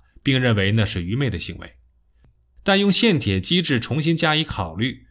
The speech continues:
放血疗法可能存在一定的合理性。就像是人为的月经，放出了血也就等于控制了铁，进而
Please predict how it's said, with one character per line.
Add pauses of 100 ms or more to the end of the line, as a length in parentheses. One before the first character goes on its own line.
(220)
放
血
疗
法
可
能
存
在
一
定
的
合
理
性。 (500)
就
像
是
人
为
的
月
经， (300)
放
出
了
血
也
就
等
于
控
制
了
铁， (380)
进
而